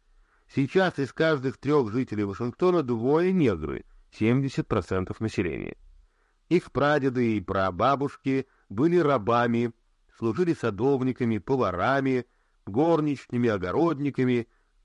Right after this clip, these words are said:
конюхами и прачками у сенаторов и конгрессменов.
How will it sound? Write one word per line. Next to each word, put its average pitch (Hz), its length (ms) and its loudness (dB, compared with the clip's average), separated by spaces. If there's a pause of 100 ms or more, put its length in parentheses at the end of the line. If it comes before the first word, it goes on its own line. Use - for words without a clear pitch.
конюхами 151 640 2
и 90 280 -2
прачками 98 720 -2
у 85 80 -10
сенаторов 160 720 -2
и 156 140 2
конгрессменов. 87 880 -2